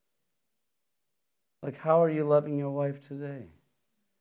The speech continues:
How are you loving your kids today? It's like saying, "You know what, honey, you don't have to feed me 'cause I ate five years ago."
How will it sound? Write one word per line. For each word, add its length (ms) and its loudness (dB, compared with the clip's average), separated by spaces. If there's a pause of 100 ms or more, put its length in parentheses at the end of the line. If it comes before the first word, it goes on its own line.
(260)
How 160 0
are 60 4
you 180 0
loving 340 -4
your 140 -8
kids 420 -16
today? 360 -14 (1800)
It's 160 -6
like 140 4
saying, 340 0
"You 60 0
know 120 4
what, 260 4
honey, 260 -6
you 60 -4
don't 140 -2
have 100 -8
to 80 -16
feed 240 -8
me 140 -6
'cause 200 -10
I 140 2
ate 180 -4
five 320 -2
years 260 -10
ago." 240 -14